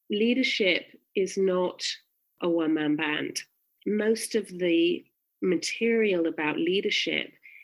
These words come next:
seems to imply that you can develop yourself as a leader, and that's job done. So if you have empathy,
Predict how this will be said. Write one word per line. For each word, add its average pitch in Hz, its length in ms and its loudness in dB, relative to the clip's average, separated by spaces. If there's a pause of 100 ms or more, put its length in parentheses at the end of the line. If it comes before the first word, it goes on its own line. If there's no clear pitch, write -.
(140)
seems 208 280 0
to - 120 -4
imply 180 460 0
that 156 240 -4
you 208 500 2
can 185 200 2
develop 175 480 0
yourself 170 520 -2
as 170 200 0
a 165 60 4
leader, 160 540 2 (840)
and 165 260 4
that's 170 320 0
job 170 320 0
done. 156 400 0 (580)
So 180 260 4
if 170 200 2
you 202 160 6
have 180 240 2
empathy, 170 720 2